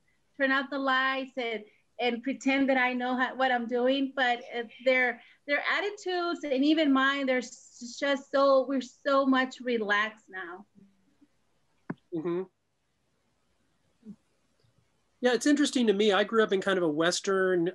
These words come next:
Speaker 2: uh, Christian tradition, and I benefited a lot from a lot of aspects of that, but I don't feel like it was sort of like the body wasn't part of the larger picture,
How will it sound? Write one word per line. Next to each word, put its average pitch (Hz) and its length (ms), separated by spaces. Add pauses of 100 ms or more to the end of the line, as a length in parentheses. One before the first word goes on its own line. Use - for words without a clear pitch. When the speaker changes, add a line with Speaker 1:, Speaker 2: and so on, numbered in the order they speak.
Speaker 2:
uh, 156 280
Christian 185 680
tradition, 160 800 (380)
and 175 400 (100)
I 180 120
benefited 240 640
a 180 60
lot 160 420
from 202 500 (100)
a 170 60
lot 170 260
of 165 80
aspects 202 520
of 226 120
that, 240 260
but 214 120
I 202 140
don't 285 240
feel 277 220
like 226 240
it 190 200
was 185 180
sort 254 280
of 202 100
like 202 240 (320)
the 175 80
body 190 460
wasn't 175 460
part 180 240
of 165 60
the 156 60
larger 151 440
picture, 277 580